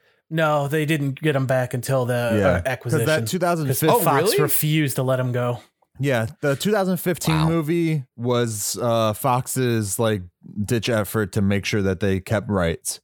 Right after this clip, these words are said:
Speaker 1: Uh-huh.
Speaker 3: Yeah.
Speaker 2: And then they didn't sell out until, I believe, two thousand and seventeen is when the deal started going through
Speaker 3: Hmm.
Speaker 2: with
Speaker 3: Interesting.
Speaker 2: all of Fox. So
Speaker 3: Oh, I thought,
Speaker 2: I
Speaker 3: I thought
Speaker 2: think.
Speaker 3: they had the rights before the
Speaker 2: No.
Speaker 3: buyout. Okay.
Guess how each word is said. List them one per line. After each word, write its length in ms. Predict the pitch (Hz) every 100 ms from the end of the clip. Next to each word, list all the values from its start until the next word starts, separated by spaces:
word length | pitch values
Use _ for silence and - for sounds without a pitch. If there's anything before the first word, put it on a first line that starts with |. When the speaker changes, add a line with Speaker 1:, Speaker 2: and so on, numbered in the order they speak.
| -
Speaker 1:
Uh-huh. 360 | 113 107 110 110
Speaker 3:
Yeah. 260 | 151 82 -
Speaker 2:
And 160 | 127 135
then 140 | 135
they 120 | 139 139
didn't 240 | 156 143
sell 320 | - 156 139
out 320 | 123 123 120 120
until, 340 | 117 - 117
I 80 | 104
believe, 540 | 104 107 131 139 120
two 140 | - 117
thousand 440 | 123 113 113 107
and 480 | 101 98 98 98 92
seventeen 920 | - - 107 104 98 - 120 104 98
is 220 | 90 90
when 300 | 101 95 90
the 80 | 90
deal 340 | 80 95 95 90
started 400 | - 90 85 82
going 240 | 85 73
through 320 | 78 65 64 - _ _ _ _ _ _ _
Speaker 3:
Hmm. 160 | 143 95 - _ -
Speaker 2:
with 220 | 101 92
Speaker 3:
Interesting. 320 | 117 98 120
Speaker 2:
all 200 | 113 110
of 160 | 98 82
Fox. 480 | 90 80 - - -
So 420 | - 50 50 90 _ -
Speaker 3:
Oh, 100 | 135
I 140 | 113 190
thought, 200 | 202 156
Speaker 2:
I 100 | 143
Speaker 3:
I 20 |
thought 80 | 92
Speaker 2:
think. 140 | 110
Speaker 3:
they 80 | 113
had 140 | 117 104
the 80 | 101
rights 240 | 101 -
before 540 | - 95 - 110 110 101
the 100 | 92
Speaker 2:
No. 120 | 92
Speaker 3:
buyout. 420 | 95 85 82 85 - _ - 175
Okay. 260 | - 82